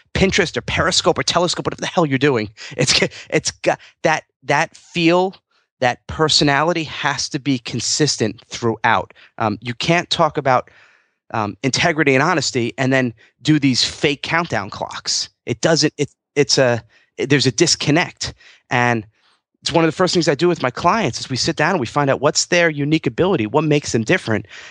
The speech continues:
And it, it, it drives me crazy. You see someone who's, like, the sweetest person. They're a psychologist. They work with baby boomers and they have such a great offline business. They come online.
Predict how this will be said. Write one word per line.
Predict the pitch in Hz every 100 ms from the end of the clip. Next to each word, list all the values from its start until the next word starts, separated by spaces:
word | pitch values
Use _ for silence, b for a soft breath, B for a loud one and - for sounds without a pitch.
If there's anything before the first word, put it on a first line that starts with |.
| B
And | 135 123 113 _ _ -
it, | - -
it, | - 143 -
it |
drives | 135 156
me | 151
crazy. | 135 233 302
You | 127
see | -
someone | 202 185
who's, | 139 127
like, | 117
the |
sweetest | 127 - 180 202 185
person. | - 190 - 156
They're | 139
a |
psychologist. | 127 139 - 170 185 160 156
They | -
work | 131 165
with | 160 135
baby | 160 175 175
boomers | 160 160 143 127 113
and | 110 B B
they | -
have | 131
such | - -
a |
great | 143 160 151
offline | 151 - 143 131
business. | 117 208 139
They | -
come | 127 175 170
online. | 220 151 117 110